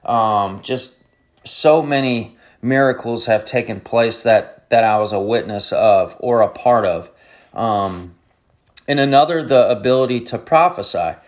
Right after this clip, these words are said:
So when it comes to prophesy, prophesy is, i-, it's God's word is the prophecy, okay? So when someone prophesies, that means that they're interpreting or teaching God's word.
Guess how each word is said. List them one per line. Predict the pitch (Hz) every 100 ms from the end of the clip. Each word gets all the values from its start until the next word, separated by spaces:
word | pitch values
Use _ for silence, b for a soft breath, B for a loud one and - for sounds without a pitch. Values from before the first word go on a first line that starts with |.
| b b -
So | - 131 131 107 - -
when | 98 139 143
it | 135
comes | 143 143 151
to | 151
prophesy, | 139 - 185 202 135 - 101 90 - _ _ _
prophesy | - 165 185 180 165 139 135
is, | 127 _
i-, | -
it's | 131 - 131 - _ _
God's | - 143 202 220 -
word | 135 123 160 131 104 98 B B B
is | 135 123
the | 131
prophecy, | - - 131 - - - 120 - _ _ _ _
okay? | - 110 113 120 b b b
So | - 143 139
when | 135
someone | - 180 208 165
prophesies, | - 165 160 131 - 165 143 131 123
that | 123 131
means | 143 143 131
that | - 131 131
they're | 131 123
interpreting | 117 - 156 156 165 160
or | 120 113
teaching | - - 170 - 117 117 117 b b b
God's | - 113 113 127 - - _
word. | - 208 185 87